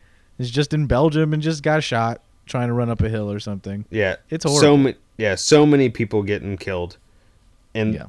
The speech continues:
Speaker 2: and then you've got, like, the one guy who is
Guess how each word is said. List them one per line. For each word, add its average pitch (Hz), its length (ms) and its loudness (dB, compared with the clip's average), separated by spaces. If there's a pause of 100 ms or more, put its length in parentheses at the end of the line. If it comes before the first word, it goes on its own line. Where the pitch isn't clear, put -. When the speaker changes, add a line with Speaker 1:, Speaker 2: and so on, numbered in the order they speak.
Speaker 2:
and 110 180 -2
then 110 240 2
you've 110 180 -4
got, 110 200 2
like, 101 240 -4
the 113 100 2
one 113 280 0
guy 104 340 2
who 107 220 0
is 95 380 -4